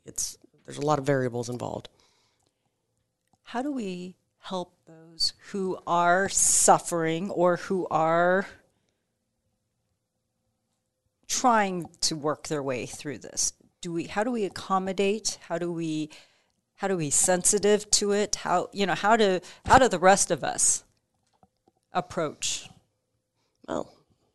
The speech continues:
Speaker 1: mental health still has a horrendous stigma. Um, and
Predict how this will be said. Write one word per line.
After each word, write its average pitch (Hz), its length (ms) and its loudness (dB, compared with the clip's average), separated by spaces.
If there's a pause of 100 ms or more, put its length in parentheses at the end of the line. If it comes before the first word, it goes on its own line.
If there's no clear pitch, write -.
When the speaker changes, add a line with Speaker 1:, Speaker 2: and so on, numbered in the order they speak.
(280)
Speaker 1:
mental 131 280 -8
health 143 160 -2
still 135 220 -4
has 139 200 -4
a 139 100 -4 (120)
horrendous 151 320 0
stigma. 131 440 -2 (540)
Um, 123 420 -6 (720)
and 123 220 -10